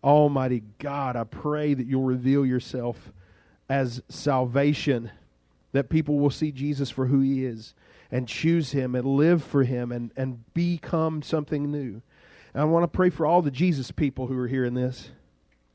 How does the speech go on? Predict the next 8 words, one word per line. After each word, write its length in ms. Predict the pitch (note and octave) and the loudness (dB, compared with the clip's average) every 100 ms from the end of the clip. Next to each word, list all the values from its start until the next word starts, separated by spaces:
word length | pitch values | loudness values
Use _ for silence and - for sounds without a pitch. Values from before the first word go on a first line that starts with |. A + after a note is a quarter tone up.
| _ _ _ _ _ _ - | _ _ _ _ _ _ 0
that 140 | C3 | 4
we 120 | C#3+ | 4
would 140 | D3+ C3+ | 4 2
live 400 | C#3 D#3 D#3 D3 | 4 6 4 2
a 100 | B2+ | -4
very 420 | A2 A2 C#3 D3 | -4 -2 0 0
different 420 | C#3 C3 B2+ B2+ - | 0 -4 -4 -8 -4
life, 580 | A2+ A2 G#2+ G#2 - | -4 -4 -8 -12 -20